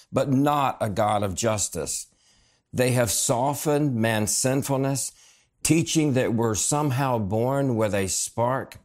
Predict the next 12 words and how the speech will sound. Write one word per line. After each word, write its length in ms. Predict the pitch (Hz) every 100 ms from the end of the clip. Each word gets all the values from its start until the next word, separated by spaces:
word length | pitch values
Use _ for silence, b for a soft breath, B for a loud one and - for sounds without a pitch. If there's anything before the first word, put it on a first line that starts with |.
| 110
of 240 | 104 85
goodness. 720 | 110 151 151 101 82 - - - B B B B B B -
They've 220 | 156 139
also 420 | 165 175 - 151
preached 400 | - 156 143 -
a 80 | 139
watered-down 680 | 120 135 147 143 135 135 127
gospel 680 | 127 131 117 - 95 80 b b b
that 240 | 135 95
lacks 600 | 123 139 131 - - - -
life-changing 1300 | 120 131 139 127 - - 131 123 113 120 117 101
repentance. 800 | - 107 - 113 110 82 - -